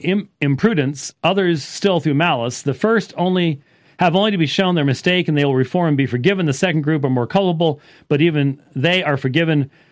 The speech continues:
For the Manichees follow Christ's instru-, injunction to forgive him who repents, even seventy times seven. The third group are lost forever. All mankind will appear for the last judgment, when those who belong to the devil will be told to depart to him,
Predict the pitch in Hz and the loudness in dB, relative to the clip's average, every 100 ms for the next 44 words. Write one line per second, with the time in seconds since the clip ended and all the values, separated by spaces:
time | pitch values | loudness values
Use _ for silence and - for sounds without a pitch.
0 | _ - 135 151 208 190 202 175 - 180 | _ -4 0 2 2 0 0 0 0 0
1 | 170 151 - 165 151 160 147 139 - 165 | 2 0 0 0 0 0 0 -2 -2 -2
2 | 160 147 139 170 156 160 135 127 127 170 | 0 0 2 0 0 -2 -2 -2 0 0
3 | 156 156 143 135 151 147 143 - 151 139 | 0 0 0 0 0 0 -2 -2 -2 0
4 | 127 147 139 147 123 113 165 147 131 120 | -2 -2 0 0 -2 0 0 0 -2 0
5 | 240 240 131 123 123 139 123 113 - 101 | 0 0 0 -2 -2 -2 0 -2 -4 -10
6 | 85 90 - _ _ _ _ _ _ - | -14 -16 -20 _ _ _ _ _ _ -20
7 | _ - - _ _ _ - 185 262 269 | _ -20 -20 _ _ _ 2 4 4 0
8 | 240 208 214 196 160 196 190 170 156 165 | 2 2 2 0 0 2 2 0 0 0
9 | 185 - 156 127 147 185 _ 147 143 170 | 0 0 0 2 -2 -4 _ -2 2 2
10 | 175 156 165 165 160 143 143 165 196 202 | 2 0 0 2 2 2 2 0 0 0
11 | 139 139 160 156 123 127 156 131 117 113 | -2 -2 0 -2 -4 -2 -2 -2 -2 -2
12 | 131 | -2